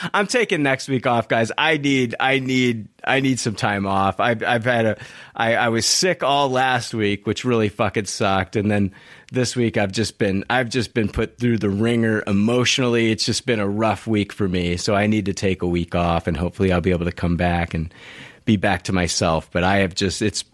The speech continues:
it's been, it's been a rough, and then I've got fucking cat's over here fighting like it's West Side Story. I don't know what the fuck's going on over here.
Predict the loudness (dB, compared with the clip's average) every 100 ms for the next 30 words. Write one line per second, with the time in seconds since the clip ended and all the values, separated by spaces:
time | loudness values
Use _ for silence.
0 | -2 -2 -2 -2 0 2 2 0 -2 0
1 | 0 2 2 2 0 -4 _ _ _ _
2 | _ _ _ -2 0 2 2 2 0 -2
3 | -6 -20 -4 -2 -2 -2 -4 -6 _ _
4 | _ _ _ -6 0 0 0 0 0 2
5 | 2 2 0 -2 -2 0 0 0 0 0
6 | -2 -6 -2 0 0 0 0 0 -2 0
7 | 2 2 4 2 2 0 0 -2 -4 -6
8 | -2 -2 -2 -2 0 0 0 0 0 0
9 | 2 0 0